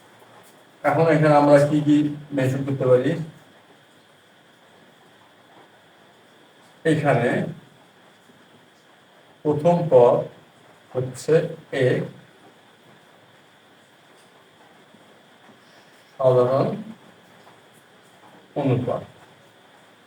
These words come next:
হচ্ছে আর।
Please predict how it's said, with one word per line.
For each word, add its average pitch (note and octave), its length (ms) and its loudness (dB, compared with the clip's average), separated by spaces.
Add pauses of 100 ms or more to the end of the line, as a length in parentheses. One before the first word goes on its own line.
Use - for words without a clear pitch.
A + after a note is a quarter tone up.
(3000)
হচ্ছে B2 440 -6 (1600)
আর। - 240 2